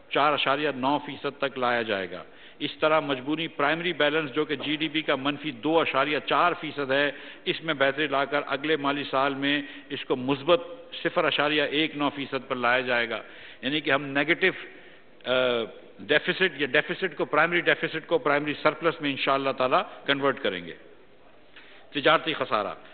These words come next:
हमारे हुकूमत बरामदात में इजाफे के लिए अहम इकदामात उठा रही है और दरामद के बढ़ते हुए रुझान पर काबू पाने की कोशिश कर रही है,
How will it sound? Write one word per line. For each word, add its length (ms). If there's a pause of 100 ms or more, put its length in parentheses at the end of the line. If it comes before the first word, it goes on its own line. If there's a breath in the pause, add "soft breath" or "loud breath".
(460 loud breath)
हमारे 360
हुकूमत 600
बरामदात 680
में 60
इजाफे 380
के 140
लिए 160
अहम 280
इकदामात 460
उठा 260
रही 240
है 60
और 120
दरामद 460
के 100
बढ़ते 340
हुए 180
रुझान 360
पर 160
काबू 340
पाने 340
की 140
कोशिश 360
कर 180
रही 180
है, 220